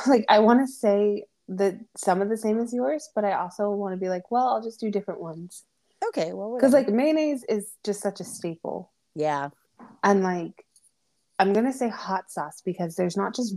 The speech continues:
Speaker 1: one
Speaker 2: I
Speaker 1: hot
Speaker 2: know.
Speaker 1: sauce that I can choose, 'cause it's like,
Speaker 2: <laughs>
Speaker 1: I love Cholula, I love, like, green Tabasco,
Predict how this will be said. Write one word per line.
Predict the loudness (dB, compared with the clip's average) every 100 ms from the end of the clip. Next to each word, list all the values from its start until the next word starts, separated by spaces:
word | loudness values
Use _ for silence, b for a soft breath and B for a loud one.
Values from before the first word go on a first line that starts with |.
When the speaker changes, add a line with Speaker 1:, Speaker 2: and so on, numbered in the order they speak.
| -2
Speaker 1:
one | 0 2 0 -8 -16 _ _ _ _
Speaker 2:
I | 2
Speaker 1:
hot | 4
Speaker 2:
know. | 4
Speaker 1:
sauce | 0 0
that | 2
I | 2
can | 0 -4
choose, | -6 -4 2 4 4
'cause | 4
it's | 4 4
like, | 0
Speaker 2:
<laughs> | -2 -12 -12 _
Speaker 1:
I | 0 2
love | 2 -2 -8
Cholula, | -2 0 2 2 2 -2
I | -6 -6
love, | -6 -6 -6 -10 -14 _ _ _ _
like, | -2 0 0
green | 0 0
Tabasco, | 2 2 0 -4 -4 -4